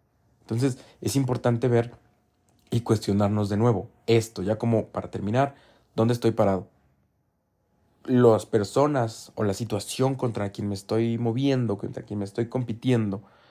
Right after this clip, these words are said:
¿estamos todos en la misma línea de partida o estamos desigual?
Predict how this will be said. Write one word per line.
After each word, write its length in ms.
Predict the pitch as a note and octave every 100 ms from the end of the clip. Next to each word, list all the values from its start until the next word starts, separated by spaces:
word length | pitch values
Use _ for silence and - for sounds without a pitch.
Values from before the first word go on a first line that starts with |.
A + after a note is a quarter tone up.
| _ -
¿estamos 400 | - A#2+ C#3 -
todos 360 | G#3 A3 G3 F3+
en 100 | D3+
la 60 |
misma 300 | C3+ C#3+ D3+
línea 240 | C#3+ C#3+ C#3+
de 80 | A#2
partida 560 | A2 G#2+ A#2 B2+ - _ _ _
o 60 | -
estamos 400 | - D3 D3 B2+
desigual? 400 | A2 A#2 G2+ -